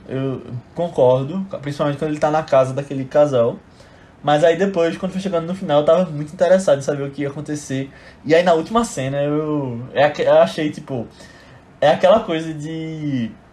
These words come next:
o que um final bom consegue,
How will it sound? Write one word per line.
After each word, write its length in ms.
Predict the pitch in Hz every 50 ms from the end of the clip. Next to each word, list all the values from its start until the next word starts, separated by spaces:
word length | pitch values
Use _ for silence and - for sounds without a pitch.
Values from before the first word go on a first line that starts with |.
| -
o 80 | - 156
que 160 | 151 - 208
um 80 | 240 285
final 380 | - - 277 220 185 202 262
bom 420 | 220 143 139 139 135 135 160 180 185 - - - - - - - - - - 131 - - - - - - - - - - - - - - -
consegue, 460 | - 170 170 - - 156 143 143 147